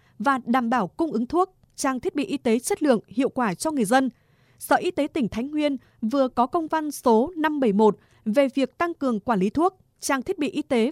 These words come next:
phòng chống dịch covid mười chín. Theo đó, Sở yêu cầu các cơ sở kinh doanh thuốc, trang thiết bị y tế thực hiện nghiêm các quy định về hoạt động kinh doanh thuốc,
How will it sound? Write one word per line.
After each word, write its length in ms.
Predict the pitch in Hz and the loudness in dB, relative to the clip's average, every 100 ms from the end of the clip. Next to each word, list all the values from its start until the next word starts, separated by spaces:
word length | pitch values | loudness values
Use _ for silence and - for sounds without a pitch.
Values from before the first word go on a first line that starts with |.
| - | -2
phòng 180 | 269 208 | -2 0
chống 200 | 208 233 | 0 2
dịch 240 | 254 - | 0 2
covid 240 | 247 233 - | 2 2 0
mười 100 | 226 | 0
chín. 280 | - 202 311 - _ _ _ _ _ _ _ _ _ | 4 2 2 -8 _ _ _ _ _ _ _ _ _
Theo 140 | 349 | 2
đó, 240 | 302 262 285 | 2 2 -2
Sở 220 | - 285 | 0 0
yêu 200 | - 320 | 0 -4
cầu 260 | - 254 208 | 0 0 2
các 260 | - 370 | -2 -2
cơ 100 | 330 | -2
sở 200 | 302 269 | 0 0
kinh 200 | 196 294 | 0 -4
doanh 180 | 285 277 | -4 -4
thuốc, 260 | 294 381 - _ _ | 0 0 -2 _ _
trang 200 | - 285 | -4 -2
thiết 160 | 269 403 | -2 -4
bị 100 | 294 | -4
y 120 | - | -6
tế 340 | 302 254 220 370 | -2 0 0 -2
thực 160 | - - | -6 -2
hiện 240 | 254 196 | -2 0
nghiêm 200 | 233 339 | 0 0
các 200 | 302 381 381 | -2 -4 -2
quy 120 | 330 | -2
định 240 | 262 180 170 | -2 -2 -2
về 140 | 233 220 | -2 -2
hoạt 180 | 254 226 | -4 0
động 200 | 233 - | -2 -2
kinh 180 | 302 | -4
doanh 200 | 269 277 | -2 -4
thuốc, 240 | 240 320 | 0 0